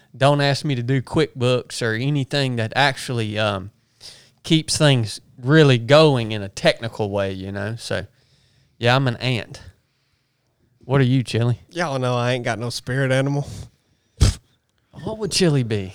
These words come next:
Speaker 1: I knew he was gonna say this. He's so lame, he won't ever admit he's got coronavirus or any of that, so.
Speaker 2: That's
Speaker 1: Um,
Speaker 2: Golly. Why
Speaker 1: what
Speaker 2: would he
Speaker 1: would you
Speaker 2: keep, why
Speaker 1: what?
Speaker 2: would he,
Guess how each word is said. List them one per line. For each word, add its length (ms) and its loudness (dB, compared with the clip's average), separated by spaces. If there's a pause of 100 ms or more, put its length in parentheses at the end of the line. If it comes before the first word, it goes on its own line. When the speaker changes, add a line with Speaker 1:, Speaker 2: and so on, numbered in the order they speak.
(120)
Speaker 1:
I 140 2
knew 160 4
he 40 4
was 140 2
gonna 200 -2
say 280 -2
this. 240 -8
He's 160 -6
so 220 -4
lame, 340 0
he 80 -2
won't 300 -6 (1000)
ever 280 0
admit 280 0
he's 180 -2
got 240 2
coronavirus 920 2
or 200 -4 (300)
any 220 -2
of 100 -2
that, 240 -2
so. 40 -6
Speaker 2:
That's 260 4 (920)
Speaker 1:
Um, 420 4
Speaker 2:
Golly. 400 -10 (100)
Why 140 2
Speaker 1:
what 100 6
Speaker 2:
would 100 6
he 40 6
Speaker 1:
would 120 0
you 40 -8
Speaker 2:
keep, 220 -8
why 140 4
Speaker 1:
what? 120 6
Speaker 2:
would 80 4
he, 160 6